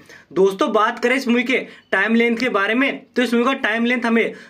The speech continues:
दो घंटा पैंतीस मिनट में देखने को मिल जाएगा। जी हाँ दोस्तों, हमने बिल्कुल सही सुना, दो घंटा पैंतीस मिनट में आपको यह movie देखने को मिल जाएगी। दोस्तों, बात करें इस मूवी के बारे में,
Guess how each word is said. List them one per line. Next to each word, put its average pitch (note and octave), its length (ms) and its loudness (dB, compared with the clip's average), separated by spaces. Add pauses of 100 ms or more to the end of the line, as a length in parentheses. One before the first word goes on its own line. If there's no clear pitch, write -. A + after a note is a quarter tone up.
(100)
दो G3+ 220 2
घंटा A3 300 0
पैंतीस A3+ 440 -2
मिनट A3 180 2
में C4+ 120 0
देखने G#3 320 2
को B3+ 100 2
मिल G#3+ 180 2
जाएगा। F#3 360 0 (280)
जी E3 120 -2
हाँ A3+ 140 2
दोस्तों, A3+ 300 2
हमने B3 160 0
बिल्कुल G3+ 340 0
सही A3 200 0
सुना, A#3 280 0 (280)
दो G#3 220 2
घंटा A#3 280 0
पैंतीस A3 420 0
मिनट A3+ 180 2
में A3+ 80 2
आपको G#3+ 300 2
यह A3 80 4
movie G#3+ 240 2 (160)
देखने F#3 320 0
को C4 120 2
मिल G#3+ 160 2
जाएगी। F#3 360 0 (300)
दोस्तों, G3 480 2
बात G#3 260 0
करें A#3 160 2
इस A#3 100 -2
मूवी A3+ 180 4
के A#3+ 140 0
बारे F#3+ 240 0
में, B3 200 0